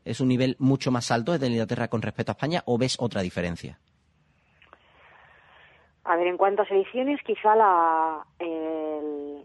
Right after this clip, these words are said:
Speaker 2: el nivel no está tan, tan diferenciado. Pero en cuanto a la liga,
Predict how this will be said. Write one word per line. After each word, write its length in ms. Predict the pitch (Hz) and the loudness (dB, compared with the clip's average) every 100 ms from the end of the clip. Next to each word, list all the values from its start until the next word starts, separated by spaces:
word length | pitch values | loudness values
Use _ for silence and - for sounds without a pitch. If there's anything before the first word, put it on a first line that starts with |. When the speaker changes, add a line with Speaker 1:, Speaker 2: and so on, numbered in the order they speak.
| _ | _
Speaker 2:
el 180 | 185 175 | -6 -2
nivel 320 | 175 165 185 | 0 2 2
no 140 | 185 180 | 2 0
está 340 | 165 - 151 | -2 0 0
tan, 600 | 151 147 143 143 139 139 143 _ _ _ _ _ _ - | 2 2 0 -8 -14 -16 -20 _ _ _ _ _ _ -2
tan 400 | 143 139 139 139 | 0 -2 -4 -8
diferenciado. 880 | 143 - 143 143 - 151 123 95 - _ _ _ _ _ _ _ _ _ _ | -8 -6 -6 -6 0 2 2 0 -10 _ _ _ _ _ _ _ _ _ _
Pero 200 | - 170 | 0 2
en 80 | 160 | 2
cuanto 320 | 165 170 165 | 2 2 4
a 60 | 175 | 2
la 120 | 165 | 4
liga, 540 | 170 190 196 196 196 | 2 0 2 2 0